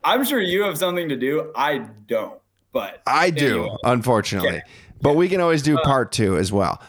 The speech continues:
Speaker 1: we
Speaker 2: But
Speaker 1: can always do, but yeah, and I would make him, I think the only thing that I, I'm really proud, I think I make a mean steak. I'd cook him a hell of a steak.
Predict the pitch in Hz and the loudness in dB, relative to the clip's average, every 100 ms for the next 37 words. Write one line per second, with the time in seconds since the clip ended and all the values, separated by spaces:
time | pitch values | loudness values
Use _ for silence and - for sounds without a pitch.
0 | - - 143 139 131 123 117 104 113 160 | -18 -2 0 2 0 -2 -6 -8 -4 -2
1 | 165 170 147 143 156 156 143 151 156 160 | 2 0 0 -2 0 0 0 -2 -2 -2
2 | 165 156 - _ 120 127 123 113 165 180 | -2 -4 -10 _ -4 -4 -4 -8 -6 -4
3 | 160 143 139 143 131 131 135 131 123 113 | -4 -2 -2 -2 -4 -4 -4 -4 -4 -4
4 | 107 110 113 - _ 110 127 131 127 120 | -6 -6 -6 -8 _ -6 -2 -2 -4 -4
5 | 123 117 110 120 123 120 120 - _ 117 | -6 -4 -6 -6 -6 -8 -12 -20 _ -8
6 | 113 110 110 104 101 - - 87 - _ | -6 -6 -8 -10 -10 -12 -14 -18 -20 _
7 | - 104 104 117 107 107 104 98 98 107 | -14 -14 -8 -8 -6 -8 -10 -14 -10 -8
8 | 101 98 - - 78 - - | -8 -10 -14 -14 -16 -18 -20